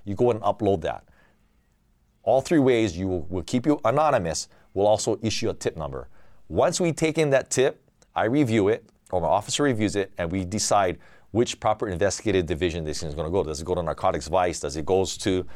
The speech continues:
uh, morals? Does it go to the, the, the theft detectives? Does it go to a school, humane society?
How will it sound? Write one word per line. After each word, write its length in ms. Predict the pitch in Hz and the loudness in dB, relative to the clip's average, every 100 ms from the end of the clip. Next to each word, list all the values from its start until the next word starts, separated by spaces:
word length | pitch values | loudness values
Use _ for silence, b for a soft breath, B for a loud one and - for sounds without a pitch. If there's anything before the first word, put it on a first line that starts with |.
| B B | B B
uh, 160 | 73 | -2
morals? 480 | 78 92 110 95 76 | 2 4 4 4 0
Does 140 | 90 82 | -4 -4
it 80 | |
go 160 | 87 95 | -2 -2
to 260 | - 95 90 | 0 -2 -2
the, 160 | 85 | -2
the, 140 | 76 71 | -4 -4
the 120 | 73 | -2
theft 260 | 120 120 | 0 0
detectives? 460 | 101 82 82 - 69 | -2 -2 -2 -2 -6
Does 140 | 82 | -4
it 80 | 80 | -2
go 160 | 95 87 | -2 -2
to 160 | - | -2
a 60 | 82 | -4
school, 500 | - - 143 90 69 b b b | -2 0 2 2 -2 b b b
humane 360 | - 110 147 147 | -4 0 0 0
society? 640 | 135 - 82 73 69 | 0 2 0 0 -6